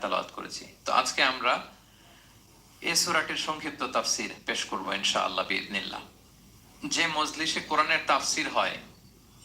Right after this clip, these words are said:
আল্লাহর কালামের ব্যাখ্যা উপস্থাপন করা হয়, প্রেজেন্টেশন করা হয়, এর চেয়ে শ্রেষ্ঠ মজলিস কি পৃথিবীতে আর হতে পারে?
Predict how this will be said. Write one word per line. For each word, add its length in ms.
আল্লাহর 440
কালামের 380
ব্যাখ্যা 580
উপস্থাপন 500
করা 200
হয়, 120
প্রেজেন্টেশন 560
করা 200
হয়, 140
এর 240
চেয়ে 140
শ্রেষ্ঠ 380
মজলিস 540
কি 100
পৃথিবীতে 400
আর 60
হতে 180
পারে? 240